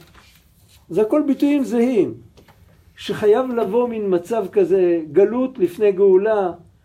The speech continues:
חייב לבוא מין, צריך לעבור איזה מין, אה, בקע כזה, איזה בקעה, כדי להגיע לאיזה כתף, לאיזה מקום יותר גבוה. כל הדברים האלה,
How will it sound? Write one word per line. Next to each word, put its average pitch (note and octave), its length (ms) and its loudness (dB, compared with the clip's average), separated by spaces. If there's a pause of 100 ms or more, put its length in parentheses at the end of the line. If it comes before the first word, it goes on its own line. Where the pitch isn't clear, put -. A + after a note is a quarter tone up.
(160)
חייב A#3+ 180 0
לבוא A#3 300 -2
מין, G#3+ 200 -4
צריך G#3+ 280 -10
לעבור A#3 380 0
איזה G#3+ 200 0
מין, F#3+ 440 0 (840)
אה, D#3+ 680 0 (140)
בקע C4+ 340 2
כזה, D#3+ 340 0
איזה D#3+ 240 2
בקעה, A3+ 760 -2 (460)
כדי G3+ 240 6
להגיע G#3+ 420 0
לאיזה F#3 520 4
כתף, F#3 460 0
לאיזה E3 260 0
מקום E3+ 320 0
יותר E3+ 260 0
גבוה. D3 420 -2 (680)
כל D#4 180 2
הדברים B3+ 480 -2
האלה, G3 580 2